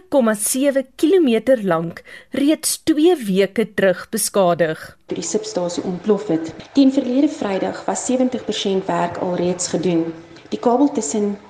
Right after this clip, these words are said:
Speaker 2: transformer agtenvyftig en transformer vierentwintig van twee punt vier kilometer was ook beskadig etlike dae na die eerste ontploffing van die substasie.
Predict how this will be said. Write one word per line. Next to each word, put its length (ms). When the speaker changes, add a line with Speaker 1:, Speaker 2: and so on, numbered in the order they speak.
Speaker 2:
transformer 640
agtenvyftig 800
en 140
transformer 520
vierentwintig 760
van 180
twee 200
punt 200
vier 260
kilometer 520
was 300
ook 180
beskadig 540
etlike 400
dae 220
na 180
die 100
eerste 340
ontploffing 480
van 160
die 80
substasie. 640